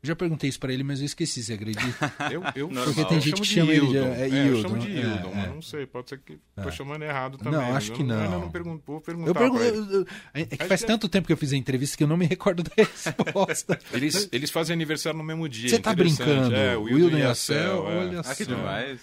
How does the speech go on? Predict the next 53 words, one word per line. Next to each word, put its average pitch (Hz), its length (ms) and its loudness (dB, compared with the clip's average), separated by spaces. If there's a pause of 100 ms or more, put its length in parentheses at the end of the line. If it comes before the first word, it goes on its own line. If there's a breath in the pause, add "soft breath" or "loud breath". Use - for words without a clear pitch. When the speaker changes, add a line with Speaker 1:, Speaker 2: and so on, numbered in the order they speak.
Speaker 2:
E 110 60 -6
Speaker 1:
É. 107 60 -6
Speaker 2:
foi 156 180 -4
a 160 60 0
primeira 160 340 -4
gravação, 156 560 -6
ela 127 100 -6
foi 127 140 -6
feita 135 300 -6
ainda 139 120 -6
no 135 120 -8
meu 135 120 -4
estúdio, 131 640 -8 (540 soft breath)
Speaker 1:
É. 117 140 -10
Speaker 2:
lá 110 300 -2
no 123 140 -6
predinho 113 680 -2
antigo, 110 380 -8
lá 107 120 -8
da 104 100 -8
Melo 104 300 -8
Alves 101 400 -8
ainda. 98 460 -8
Speaker 1:
Nossa, 202 440 0
no, 180 140 0
do, 160 340 -2
da 170 100 2
Melo... 160 460 2
Esse 156 180 4
Speaker 2:
É. 180 40 6
Speaker 1:
eu 151 40 0
conheci, 214 480 4
Bidi. 135 240 2
Speaker 2:
É, 151 300 -2
então, 120 380 -10 (180)
porque 135 220 -8
foi 175 120 -4
o 170 40 -8
primeiro, 170 480 0
na 104 80 -4
verdade 113 240 -4
a 139 40 -6
gente 143 140 -10
fez 156 180 -6
um 156 60 -8
piloto, 143 560 -4
eu 131 60 -2
e 135 40 -4
o 135 40 -6
Flávio 139 320 -4
fizemos 147 280 -8
um 147 40 -12
piloto 139 680 -6